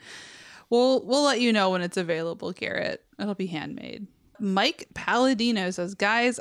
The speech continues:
I love the open door policy. Started a new list, but I have a feeling that it will be over five hundred people by the end of the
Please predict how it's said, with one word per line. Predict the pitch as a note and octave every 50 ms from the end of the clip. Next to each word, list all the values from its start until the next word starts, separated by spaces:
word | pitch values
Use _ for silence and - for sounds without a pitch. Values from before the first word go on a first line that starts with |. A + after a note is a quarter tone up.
| - -
I | G3 G3+ G3+
love | F#3+ F3+ E3+ E3+ F#3 G3+ A3+ B3 B3
the | C4 C4 A#3+ -
open | G#3 G3+ G3 - G3+ F#3+ F#3+ F3+
door | F#3+ G3+ A#3 C4+ D4+ D4+
policy. | - - A#3+ G#3+ G#3+ G3+ G3 G3+ - - G3+ F#3+ F#3 F#3
Started | G3 - - - F#3+ F3+ F#3 F3+ F#3 E3+
a | F#3+ F3
new | E3+ E3+ E3+ E3+
list, | E3+ G3 A#3+ C4 C4+ - - -
but | - F#3+
I | E3+
have | E3 E3+ F3
a | F3
feeling | - - - A3 A#3+ B3+ C4+ C4+ C4
that | A3 - - -
it | F#3
will | F3+ F3 E3+
be | E3 F3 E3 - -
over | F3+ F3 E3 E3+ E3 - -
five | - - - - G3 F#3 G3+ A3 A3+ A#3+
hundred | A3+ A#3 A3 A3+ A3 G#3 -
people | - - G#3+ G3+ - - - - - - - - _ _ _ _
by | - E3+ D#3+
the | - E3 D#3+ -
end | - D#3+ D#3+ D#3 - F3
of | G#3 -
the | E3+